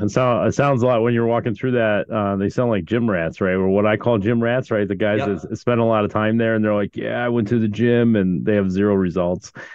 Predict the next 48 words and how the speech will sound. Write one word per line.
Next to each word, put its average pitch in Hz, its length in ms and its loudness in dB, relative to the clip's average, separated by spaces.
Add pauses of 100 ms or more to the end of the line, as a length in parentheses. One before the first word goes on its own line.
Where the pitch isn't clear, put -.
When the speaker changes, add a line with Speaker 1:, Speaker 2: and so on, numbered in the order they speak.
(160)
Speaker 1:
Um, 98 320 2
Speaker 2:
Yeah, - 180 0
dude. 104 160 2
Speaker 1:
and 92 260 0
been - 100 -2
Speaker 2:
I, - 20 2
I - 100 2
Speaker 1:
there. 87 100 0
Speaker 2:
see 80 60 -2
those 233 180 0
guys 208 200 -2
all 180 80 0
the 165 80 -4
time. 180 420 -4
I, 151 240 -4
I, 175 40 -4 (180)
Speaker 1:
Yeah. 107 120 2
Speaker 2:
there's 208 220 0
guys 220 240 0
at 220 80 -2
my 190 100 -2
gym 170 240 -2
right 196 140 0
now 190 160 -2
that 175 120 -2
I 165 60 2
see 190 380 0
that 160 120 -2
have 139 100 -4
been 165 120 0
on 185 120 0
the 180 60 0
elliptical. 175 640 -2 (200)
They're 147 160 0
on 156 120 2
the 160 60 0
same 185 280 2
elliptical 185 540 0
forty-five 175 520 2
minutes 175 280 0
or 185 100 0
an 170 80 2
hour 156 280 2
every 151 180 -2
time 175 180 -2
I 170 80 0
go 156 200 2
there, 139 280 -2